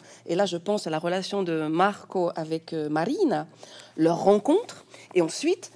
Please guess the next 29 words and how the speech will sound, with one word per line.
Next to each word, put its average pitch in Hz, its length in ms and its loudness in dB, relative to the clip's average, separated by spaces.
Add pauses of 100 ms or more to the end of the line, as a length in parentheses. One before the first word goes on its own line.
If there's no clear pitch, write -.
(140)
ce - 140 -12
qui 208 100 -6
va 180 120 0
se 170 100 -8
passer, 277 400 -2
ce - 160 -8
couple - 380 -2
qui 147 80 -4
va 156 80 -8
se - 120 -12
former 156 360 0
avec 170 180 -4
un 147 120 -6
enfant, - 280 -10
une 156 160 2
enfant, 269 600 0
euh, 156 100 -2 (260)
et, 147 80 -4
et 139 140 -4
une 143 100 -6
histoire 202 500 0
forte, - 360 -2
une 165 80 -6
histoire 160 240 -6
conjugale 156 420 -8
forte. - 400 -8 (880)
Et 233 340 0
là, 240 260 4 (840)
on, - 60 0